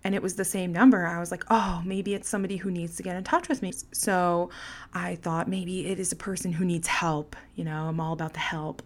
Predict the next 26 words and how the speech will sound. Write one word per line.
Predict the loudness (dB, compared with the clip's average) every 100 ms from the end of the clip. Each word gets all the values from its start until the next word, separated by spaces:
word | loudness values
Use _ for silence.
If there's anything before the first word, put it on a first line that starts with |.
| -8
Uh, | -6 -6 -8 -10 -14 -6 -2
also, | 4 4
too, | 4 0 0
like, | -2 -4
please, | -2 -2 -4 -8 -16 -8 -2
because | 0 2
I | 0
said | 0 0
I'm | 0
working | 0 0
on | -2
a |
community | -2 0 0
service | -2 -4 -4
project, | -4 -4 -6 -8 -8 4
don't | 6 6 2
think | 0 0
I'm | -2
some | -2 -2
angel, | -2 -2 -4 -4 -8 -8
'cause | -2 2
I'm | 2
not. | 0 -4 -8 -12 -20
Far | -6 0 0
from | 0 -2 -2
it. | -2 -6